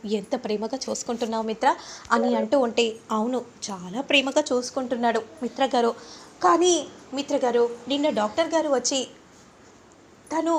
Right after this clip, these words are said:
ప్రెగ్నెంట్ అని చెప్పారు కదా, మరి హాస్పిటల్కి వెళ్ళి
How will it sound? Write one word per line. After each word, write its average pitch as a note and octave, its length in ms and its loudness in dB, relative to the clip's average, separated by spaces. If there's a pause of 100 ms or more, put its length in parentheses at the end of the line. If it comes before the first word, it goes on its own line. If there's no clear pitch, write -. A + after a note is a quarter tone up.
(180)
ప్రెగ్నెంట్ B3 500 -2
అని C4+ 220 -2 (460)
చెప్పారు E4 400 -2
కదా, C#4+ 240 2 (380)
మరి C4+ 260 0 (420)
హాస్పిటల్కి B3+ 640 0
వెళ్ళి A#3 300 2